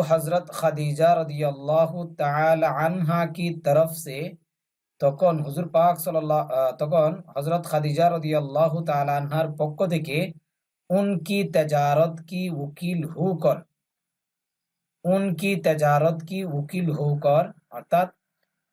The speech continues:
ওনার ব্যবসার, আহ, উকিল, উকিল হয়ে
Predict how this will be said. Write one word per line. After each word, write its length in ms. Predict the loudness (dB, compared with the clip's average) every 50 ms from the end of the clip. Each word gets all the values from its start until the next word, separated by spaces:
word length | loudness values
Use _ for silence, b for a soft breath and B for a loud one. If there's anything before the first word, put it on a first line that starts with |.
| _ -8 -4
ওনার 320 | -2 0 2 2 2 0 -2 -2 0
ব্যবসার, 560 | 2 2 2 0 -2 0 2 2 4 4 2 0 -2 -12 _ _ _ _ _ _ _ -8
আহ, 300 | -2 0 2 4 4 2 0 -4 _ -6 -6 -6
উকিল, 320 | -6 -4 -2 -2 -2 -2 -4 -8 -16 _ _ _ _ _ _ _ _ _ _ _ _ _ _ _ _ _ _ _ _ _ _ _ _ _ _ _ _ _ _ _ _ _ _ -4 -4 -2
উকিল 240 | -2 0 2 2 4 4
হয়ে 200 | 4 2 0 -2